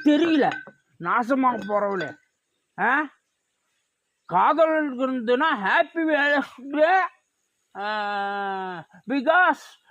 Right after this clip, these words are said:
ஆ, உனக்கு வந்து லவ் பண்றதுக்கு ஆள் இல்லையா? என் கூடயே சுத்திட்டு, என் கூடயே பழகிட்டு, ஃபோன் பண்ணா இன்னைக்கு பிளாக் பண்ணி வச்சிருக்க.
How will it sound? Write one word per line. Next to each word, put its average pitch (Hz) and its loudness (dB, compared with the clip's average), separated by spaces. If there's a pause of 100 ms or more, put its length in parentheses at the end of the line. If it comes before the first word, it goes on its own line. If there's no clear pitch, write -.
(240)
ஆ, 220 2 (360)
உனக்கு 247 -4
வந்து 269 -2 (920)
லவ் 285 0
பண்றதுக்கு 269 -2
ஆள் 247 2
இல்லையா? 202 -2
என் 254 0
கூடயே 269 -2
சுத்திட்டு, 262 -8 (120)
என் 269 -2
கூடயே 269 -4
பழகிட்டு, 254 -4 (420)
ஃபோன் 285 2
பண்ணா 285 2
இன்னைக்கு 277 -2
பிளாக் 262 0
பண்ணி 285 -2
வச்சிருக்க. 202 -4